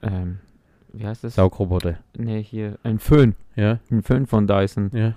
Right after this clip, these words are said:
Speaker 1: Den hatte die mit auf Mallorca, wo ich mit ihr war im Sommer, ne?
Speaker 2: Ja. Ja, guck, überall warst du schon. Ich war
Speaker 1: Alter.
Speaker 2: gar nix, Alter.
Speaker 1: Weißt du, wie viel das Ding gekostet hat?
Speaker 2: Ja, bestimmt fünfhundert.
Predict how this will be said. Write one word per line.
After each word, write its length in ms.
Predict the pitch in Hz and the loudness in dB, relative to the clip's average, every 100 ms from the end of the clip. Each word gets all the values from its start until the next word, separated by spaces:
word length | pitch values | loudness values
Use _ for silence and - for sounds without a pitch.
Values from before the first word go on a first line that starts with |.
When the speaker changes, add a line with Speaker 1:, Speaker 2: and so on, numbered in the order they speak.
| - | -8
Speaker 1:
Den 100 | - | -4
hatte 220 | 104 104 101 | -2 -2 -2
die 100 | 104 | -2
mit 220 | 110 101 | -2 -4
auf 120 | 98 | -8
Mallorca, 480 | 98 98 110 120 95 | -6 -4 -4 -6 -8
wo 120 | 92 | -6
ich 120 | 92 - | -8 -10
mit 320 | 101 104 - | -8 -8 -8
ihr 120 | 92 | -6
war 140 | 95 | -4
im 140 | 95 98 | -4 -6
Sommer, 320 | 95 92 90 | -6 -6 -4
ne? 200 | 98 110 | 0 2
Speaker 2:
Ja. 160 | 101 117 - _ _ _ - | 2 -2 -8 _ _ _ -14
Ja, 140 | 92 - - | -12 -14 -6
guck, 220 | 113 104 | -6 -6
überall 420 | 98 107 98 95 | -10 -10 -10 -8
warst 240 | 90 101 - | -8 -10 -12
du 60 | |
schon. 260 | 95 98 98 | -14 -12 -10
Ich 100 | 101 | -6
war 60 | 123 | -4
Speaker 1:
Alter. 140 | 104 | 0
Speaker 2:
gar 160 | 110 131 | 2 2
nix, 240 | 120 101 | 2 -2
Alter. 280 | 110 98 95 - _ _ _ _ _ _ - | -6 -10 -10 -16 _ _ _ _ _ _ -4
Speaker 1:
Weißt 160 | 113 | -4
du, 80 | 113 | -2
wie 80 | 110 | -4
viel 140 | 104 | -4
das 220 | 107 92 - | -6 -6 -6
Ding 140 | 107 | -4
gekostet 440 | 95 - 110 101 | -4 -4 -6 -4
hat? 160 | 92 101 _ - 113 _ _ _ | -6 -6 _ -20 -20 _ _ _
Speaker 2:
Ja, 140 | 110 95 | -14 -12
bestimmt 340 | - - 104 | -12 -10 -8
fünfhundert. 500 | - 110 113 104 95 | -6 -6 -6 -6 -8